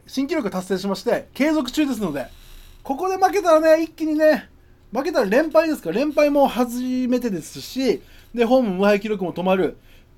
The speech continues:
相当悪、雰囲気悪くなると思うんですよ。だからそういった雰囲気にはさせないと、えー、い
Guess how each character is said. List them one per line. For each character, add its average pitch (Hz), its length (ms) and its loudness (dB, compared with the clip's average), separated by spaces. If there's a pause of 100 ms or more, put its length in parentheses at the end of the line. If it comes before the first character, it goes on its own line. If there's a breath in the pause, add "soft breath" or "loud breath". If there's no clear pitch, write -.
(140)
相 - 720 -6
当 302 300 0
悪、 285 200 6
雰 226 160 0
囲 240 60 -2
気 202 60 -2
悪 214 160 6
く 202 60 -2
な 214 100 2
る 208 60 0
と 196 80 -2
思 170 100 -2
う - 20 -2
ん 151 40 -4
で 135 60 -10
す - 60 -18
よ。 147 60 -14 (160)
だ 240 140 -8
か 302 100 0
ら 269 60 0
そ 285 140 0
う - 20 0
い 294 40 -6
っ - 20 -8
た 294 80 -4
雰 262 180 -2
囲 285 80 -6
気 262 80 -6
に 240 60 -2
は 190 60 -4
さ 202 100 -8
せ 254 100 -2
な 269 100 0
い 262 80 -2
と、 - 180 -4 (500 soft breath)
え 151 460 -4
ー、 156 40 -6
い 156 120 0